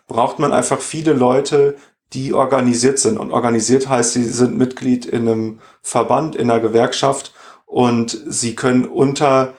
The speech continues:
diesem Dach dann zusammen Dinge gestalten und Dinge fordern. Und das ist einfach wichtig. Und bisher sehen das, glaub ich, von den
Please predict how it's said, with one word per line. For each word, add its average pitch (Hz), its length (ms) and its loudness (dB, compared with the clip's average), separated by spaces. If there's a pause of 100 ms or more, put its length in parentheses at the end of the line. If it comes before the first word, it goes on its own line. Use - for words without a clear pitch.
(180)
diesem 139 480 -4
Dach 120 280 0
dann 117 480 -2
zusammen 117 640 -2 (580)
Dinge 139 460 2
gestalten 135 600 0
und 127 180 0
Dinge 123 220 4
fordern. 117 680 0 (920)
Und 113 580 -2
das 127 140 -2
ist 127 160 0
einfach - 600 -4
wichtig. - 560 -4 (200)
Und - 440 -8 (480)
bisher 139 840 2 (100)
sehen 131 760 0
das, 147 280 2
glaub 147 340 2
ich, - 340 -4
von 135 300 0
den 135 440 2